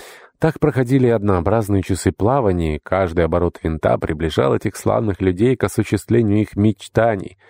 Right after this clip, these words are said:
Мечтали же они всю дорогу, тешили себя смелыми планами на будущее, в самом розовом свете представляли себе, что ожидает их по прибытии, говорили только о том, как они устроятся на новом месте, как распашут новь,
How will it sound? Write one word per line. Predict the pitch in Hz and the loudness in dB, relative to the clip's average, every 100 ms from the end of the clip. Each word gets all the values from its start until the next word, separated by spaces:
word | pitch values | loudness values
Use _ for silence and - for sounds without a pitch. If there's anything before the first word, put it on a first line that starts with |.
| - - | -20 -8
Мечтали | 87 82 - 78 | -8 -2 0 0
же | 73 73 | -2 -2
они | 76 78 | -2 -2
всю | 78 - | -4 -4
дорогу, | 80 80 110 90 - - | -2 0 0 -2 -6 -8
тешили | - 127 131 - 104 | 0 0 2 0 -2
себя | 104 101 110 | 0 2 0
смелыми | 98 98 117 127 110 | 0 0 0 2 0
планами | 101 110 120 113 | 0 0 0 -2
на | 104 | -2
будущее, | 101 139 107 - - - - | 0 -2 -4 -8 -12 -12 -14
в | - | -6
самом | - 78 78 | -4 -2 -2
розовом | 82 80 85 98 | -2 0 -2 -4
свете | - 90 - | -2 -2 -2
представляли | 80 80 - 78 90 90 | -6 -6 -4 0 0 0
себе, | - 82 90 101 | -4 -2 0 0
что | - - 107 110 | -4 -2 0 0
ожидает | 87 87 104 104 - | -2 -2 0 0 -4
их | 95 | -4
по | - | -6
прибытии, | 98 87 87 127 123 - 101 92 - - - | -4 -4 0 0 0 -4 -12 -12 -16 -18 -2
говорили | 139 160 151 | 0 2 2
только | 127 147 123 120 | 2 0 2 0
о | |
том, | - 147 117 | 2 0 0
как | 127 - | -2 -2
они | 117 | 0
устроятся | 117 - - 127 120 - | 0 -2 0 2 2 0
на | 104 | 0
новом | 104 104 101 | 0 0 0
месте, | 95 98 117 - - - | 2 2 2 -2 -10 -8
как | - - | -8 -4
распашут | - - - 107 107 101 - | -4 -4 -4 -4 -2 -6 -4
новь, | 92 92 117 95 - | 0 2 2 0 -6